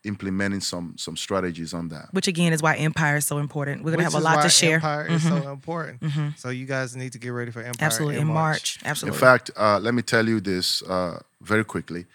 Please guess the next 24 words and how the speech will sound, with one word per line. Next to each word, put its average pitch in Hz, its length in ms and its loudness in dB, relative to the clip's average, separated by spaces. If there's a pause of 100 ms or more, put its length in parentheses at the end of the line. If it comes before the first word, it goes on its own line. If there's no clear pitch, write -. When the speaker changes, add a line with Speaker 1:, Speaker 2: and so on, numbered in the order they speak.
(760)
Speaker 1:
I 104 160 2
wish, 104 560 2
like, 98 180 -2 (220)
like, 92 200 -6
like 98 140 -2
the 87 80 -6
scripture 104 340 -4
says, 95 460 -2
when 90 120 -6
Moses 95 360 -2
said, 98 180 -2
"I 90 60 -2
wish 98 300 -4 (100)
every 113 680 0
one 104 300 -4
of 87 120 -6
God's 101 260 -2
children 101 380 -6
were 87 100 -6
prophets." - 680 -8 (600)
Um, 92 480 -2 (140)
I 101 140 -2
wish 104 680 -2 (400)
that 101 160 -6